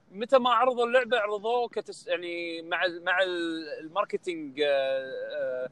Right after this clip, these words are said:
مع الم-، مع الماركتينج بلان مال البلاي ستيشن،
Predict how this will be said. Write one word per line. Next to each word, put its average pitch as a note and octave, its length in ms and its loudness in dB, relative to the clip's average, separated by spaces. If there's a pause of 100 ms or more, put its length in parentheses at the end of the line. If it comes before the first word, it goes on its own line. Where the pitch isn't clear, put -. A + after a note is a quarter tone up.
(380)
مع D3+ 120 4
الم-، D#3+ 340 0
مع D3+ 100 2
الماركتينج F#3 520 -2
بلان G3 200 6
مال F3 240 4
البلاي D#3+ 300 -2
ستيشن، - 320 -8